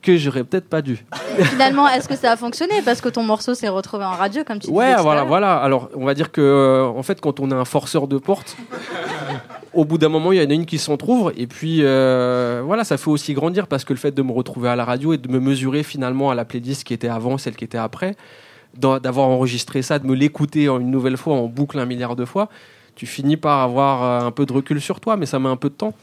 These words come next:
Speaker 1: Et, euh, ça, à ce moment-là, le moment où tu prends du recul, où tu dis, « Tiens, j'aurais peut-être mieux fait de pas le faire.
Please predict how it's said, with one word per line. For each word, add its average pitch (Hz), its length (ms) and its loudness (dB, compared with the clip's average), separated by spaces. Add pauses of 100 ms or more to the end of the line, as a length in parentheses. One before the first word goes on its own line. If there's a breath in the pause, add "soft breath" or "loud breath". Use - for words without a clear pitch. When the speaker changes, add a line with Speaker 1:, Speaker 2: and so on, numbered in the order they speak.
(580 soft breath)
Speaker 1:
Et, 110 220 -6
euh, 107 260 -6
ça, 107 280 -4
à - 100 -12
ce - 160 -10
moment-là, 135 540 0
le 139 120 0
moment 131 260 0
où 135 40 0
tu 147 100 -6
prends 143 200 -4
du 127 100 -4
recul, 123 340 -2
où 165 120 -4
tu 139 140 -8
dis, « 123 200 -12
Tiens, 185 240 -4
j'aurais 120 220 -6
peut-être - 300 -6
mieux 139 140 0
fait 143 180 -4
de - 40 -20
pas 113 160 -8
le 117 60 -10
faire. 214 260 -2